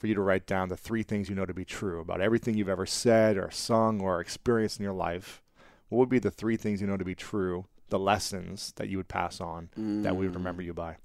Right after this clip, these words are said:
Speaker 2: Okay, three truths would be we're only here to serve each other. Uh,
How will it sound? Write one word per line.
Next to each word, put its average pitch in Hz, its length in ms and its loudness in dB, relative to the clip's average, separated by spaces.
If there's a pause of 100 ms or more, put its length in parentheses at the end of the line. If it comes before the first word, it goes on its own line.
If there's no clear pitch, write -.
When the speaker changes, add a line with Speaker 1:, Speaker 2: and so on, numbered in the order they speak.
Speaker 2:
Okay, 120 240 4
three 131 220 0
truths 147 800 0 (640)
would 107 180 0
be 107 520 2 (1400)
we're 110 220 4
only 135 460 6
here 117 460 4
to 98 140 -10
serve 95 320 -2
each 92 200 -6
other. 98 360 0 (1160)
Uh, 90 680 -4